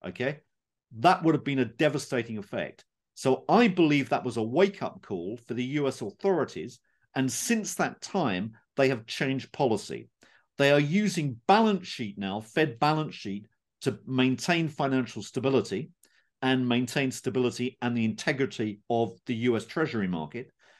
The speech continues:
And they're using interest rates to try and control inflation expectations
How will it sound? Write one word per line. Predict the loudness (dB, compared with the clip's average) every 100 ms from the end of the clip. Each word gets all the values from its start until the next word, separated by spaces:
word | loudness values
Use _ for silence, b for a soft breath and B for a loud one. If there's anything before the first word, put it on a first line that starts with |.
| b _
And | -2
they're | 0
using | 0 -2 0
interest | 0 0 0 -2 -2 -4
rates | -2 -4 -6 -18 _ -20
to | -8
try | -2 0
and | 0
control | -6 -8 -2 2 4 2
inflation | -2 -8 -2 -4 -2 -6
expectations | -8 -6 -8 -2 -2 -2 -6 -8